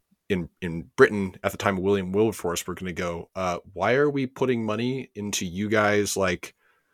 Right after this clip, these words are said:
investing in this culture?" <laughs> And so they basically went and created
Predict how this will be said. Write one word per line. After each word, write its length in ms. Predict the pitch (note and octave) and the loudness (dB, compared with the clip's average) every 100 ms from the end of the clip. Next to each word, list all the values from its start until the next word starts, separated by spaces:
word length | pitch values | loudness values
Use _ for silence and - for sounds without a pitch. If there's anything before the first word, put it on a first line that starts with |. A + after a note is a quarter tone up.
| _ _ _ _ _ _ _ _ - | _ _ _ _ _ _ _ _ -2
investing 560 | G2+ G2+ G#2+ - A2+ | 4 6 6 4 2
in 120 | G#2 | 0
this 200 | G2+ F#2+ - | -2 -4 -6
culture?" 420 | - - D#3+ F3+ | -8 -4 -6 -2
<laughs> 60 | - - - - - - - - - | 0 2 0 -6 -10 -20 -20 -20 0
And 360 | A2+ A2 G#2 G2+ | 4 4 4 2
so 420 | - A#2 G#2+ F2 - - - _ - - - _ _ - | 4 6 4 0 -10 -20 -20 _ -20 -20 -20 _ _ 2
they 160 | A2 | 4
basically 460 | A2 A2 - - G2+ | 6 6 4 2 0
went 360 | F2 G2 F#2+ - | 2 2 0 -2
and 560 | G2+ F#2+ F2+ F2+ E2 - - _ _ - | -4 -2 -2 -4 -6 -8 -12 _ _ -14
created 680 | - G#2 G2 G2 G2 E2 | 2 6 8 6 4 0